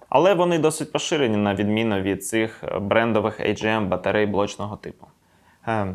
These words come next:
ще один з мінусів — це було ось таке коліщатко,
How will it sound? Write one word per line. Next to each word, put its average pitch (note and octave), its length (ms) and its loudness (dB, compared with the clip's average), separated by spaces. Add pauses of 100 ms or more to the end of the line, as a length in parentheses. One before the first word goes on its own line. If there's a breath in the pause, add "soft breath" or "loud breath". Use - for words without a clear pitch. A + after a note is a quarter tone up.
(100)
ще - 220 0
один F3+ 340 2
з G#2 160 -4
мінусів — A#2 540 0
це G#2 340 0
було G2+ 380 2
ось G2 160 -2
таке G2+ 240 -2
коліщатко, F#2+ 640 0